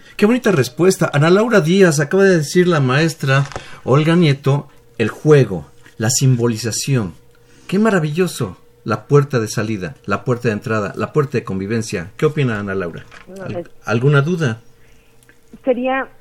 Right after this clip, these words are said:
Speaker 2: uno, un, eh, el, el pequeño puede, eh, digamos, de alguna manera, él solo, mm,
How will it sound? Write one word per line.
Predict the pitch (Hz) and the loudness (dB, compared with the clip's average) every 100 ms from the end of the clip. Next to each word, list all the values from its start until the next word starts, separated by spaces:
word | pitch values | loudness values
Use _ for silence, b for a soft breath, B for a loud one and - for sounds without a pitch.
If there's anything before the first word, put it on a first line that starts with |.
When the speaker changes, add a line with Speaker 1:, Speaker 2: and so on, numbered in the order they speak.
| - - - - _ - _ - _ _ - | -20 -20 -20 -20 _ -20 _ -20 _ _ -4
Speaker 2:
uno, | 262 269 285 - - | 0 2 2 -2 -14
un, | 302 247 233 233 208 | -4 -2 0 -4 -2
eh, | 208 - | -2 0
el, | 208 214 | 0 2
el | 208 214 | 4 4
pequeño | - 214 240 240 240 226 - | 2 2 4 4 2 -2 -4
puede, | 202 208 208 202 202 190 - _ | -2 0 0 -2 -4 -8 -20 _
eh, | 180 170 165 156 | -4 -4 -4 -4
digamos, | 165 165 175 185 165 | -2 -2 -2 -4 0
de | |
alguna | 160 165 180 180 175 | 0 0 -4 -4 -6
manera, | 165 156 160 160 - _ 156 - - | -6 -4 0 0 -2 _ -20 -20 -2
él | 170 170 170 170 165 b b b - _ - - | 2 4 4 2 -2 b b b -20 _ -20 2
solo, | 208 208 180 165 185 - - - - - - | 4 6 6 4 -2 -20 -20 -20 -20 -20 -8
mm, | 160 | -6